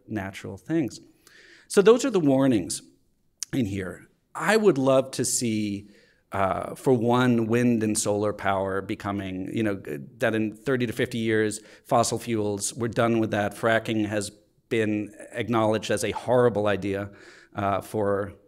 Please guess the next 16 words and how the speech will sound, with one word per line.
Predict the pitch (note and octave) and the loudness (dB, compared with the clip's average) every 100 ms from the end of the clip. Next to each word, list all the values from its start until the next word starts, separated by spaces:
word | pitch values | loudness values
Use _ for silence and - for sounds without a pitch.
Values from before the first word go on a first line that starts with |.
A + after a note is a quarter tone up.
| _ | _
all | - C#3 C3 | 4 6 6
reasons, | A2+ A#2+ G#2+ A2 G2+ | 4 0 0 -2 -2
including | G2+ - B2 A#2+ | -4 -2 0 0
our | G2+ | 0
drinking | F2+ B2 A2 A2 | 0 -2 -2 -2
water, | F#2+ F#2+ G#2 G#2+ | -4 -4 -6 -6
which | G2+ - | -8 -8
we | G2+ | -6
may | G#2 G2+ | -4 -4
decide | F#2+ G#2+ - G2 F#2+ | -6 -6 -4 -2 -2
is | G2 | -4
important | G2+ F#2 - G#2+ G2 F#2+ | -4 -6 -4 -4 -4 -6
to | F2+ | -8
actually | F#2 G#2+ F#2 - - - | -8 -10 -12 -14 -20 -10
have | - C3 A2+ | 0 2 2
water | G2 G#2 A2+ A#2 F#2 G2 | 0 2 2 2 -2 -6